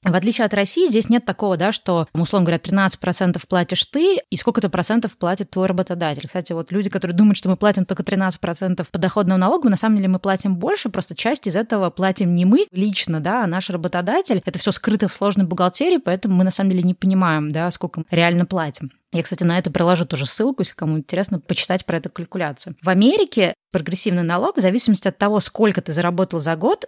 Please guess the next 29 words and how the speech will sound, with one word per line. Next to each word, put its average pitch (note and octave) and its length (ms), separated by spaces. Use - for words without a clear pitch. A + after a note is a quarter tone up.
столько A#3 300
ты G3 80
заплатишь F#3 440
налогов. F#3 460
То - 60
есть, F3+ 140
условно F#3+ 320
говоря, E3 260
если, F3+ 280
например, F3+ 420
ты F#3+ 80
зарабатываешь F3 540
в E3 40
год E3+ 340
меньше F3+ 600
сорока F3 380
тысяч E3+ 220
долларов, C4 420
то - 100
твой G3 200
налог F#3 320
всего E3+ 260
лишь B3 100
двенадцать E3+ 400
процентов F3+ 420
в D#3+ 60
год. E3 280
И F#3 80
это B3 220